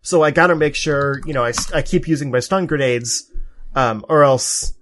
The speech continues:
like, I'm gonna run out of enemies and not be able to complete the challenge." Um, so it, it helps, but it was artificial at best, because you don't have to do those things.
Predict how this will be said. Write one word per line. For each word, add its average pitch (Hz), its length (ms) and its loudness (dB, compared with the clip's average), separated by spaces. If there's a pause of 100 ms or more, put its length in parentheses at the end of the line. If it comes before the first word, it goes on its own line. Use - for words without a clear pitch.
like, 147 120 -4
I'm 143 100 0
gonna 143 140 2
run 139 200 2
out 127 120 4
of 120 80 2
enemies 120 340 -2
and 131 100 -4
not 123 120 -2
be 123 60 -6
able 113 100 -2
to 120 60 -4
complete 113 240 -6
the - 60 -20
challenge." 98 500 -10 (580)
Um, 165 340 -4
so 165 220 2
it, - 140 4 (2000)
it 185 220 -2
helps, - 760 0 (760)
but 160 420 2 (800)
it 190 180 6
was 165 580 2 (140)
artificial 180 560 4
at 120 120 -2
best, - 560 -2 (680)
because 139 300 2
you 151 100 2
don't 147 200 0
have 156 260 4
to 151 80 -4
do 143 160 0
those 117 240 0
things. 107 540 -6